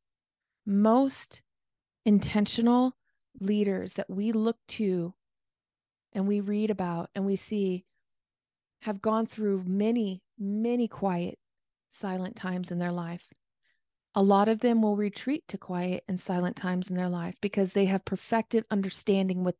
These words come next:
those moments bring forward. Your vision,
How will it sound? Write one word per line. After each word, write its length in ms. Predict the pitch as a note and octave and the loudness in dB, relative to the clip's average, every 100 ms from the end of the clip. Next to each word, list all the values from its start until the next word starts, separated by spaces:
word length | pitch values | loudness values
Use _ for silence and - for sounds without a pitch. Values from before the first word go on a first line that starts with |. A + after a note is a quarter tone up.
| - | -8
those 460 | F3 G3 G#3 A3+ | 0 2 2 0
moments 580 | G3+ G3+ G3+ F3+ F#3+ - - - _ - | -4 -4 -4 -6 -8 -14 -18 -20 _ -4
bring 180 | G3 F#3+ | -2 -4
forward. 640 | - G3+ G3 F3 F3+ - _ _ _ _ _ _ _ _ _ - | -4 -4 -4 -6 -10 -18 _ _ _ _ _ _ _ _ _ -6
Your 220 | G3+ G#3+ | 4 4
vision, 760 | G3 F#3 G#3+ G#3 G3 F#3 F#3 | 4 6 4 4 -2 -2 -6